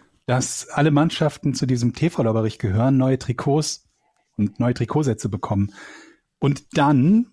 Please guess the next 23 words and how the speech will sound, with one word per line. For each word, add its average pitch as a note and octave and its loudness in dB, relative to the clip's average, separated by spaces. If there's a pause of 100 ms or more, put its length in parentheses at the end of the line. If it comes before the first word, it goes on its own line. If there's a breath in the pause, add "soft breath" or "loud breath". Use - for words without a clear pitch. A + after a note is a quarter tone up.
braucht B2 -4
man C3+ 2
natürlich C3 -2
wieder C#3 0
einen C3 2
neuen C3+ 2
Sponsor. F3+ 0
Und G2+ -2
da G2+ 0
haben G#2+ 0
sie B2 -4
uns A#2+ -6
gefragt, C3 -6
wollt B2 -2
ihr B2+ 0
das A#2 -4
wieder A2 0
machen? A2+ -2
Und B2+ -4
wir B2+ -2
haben C3 0
gesagt, B2+ -4
ja, - -8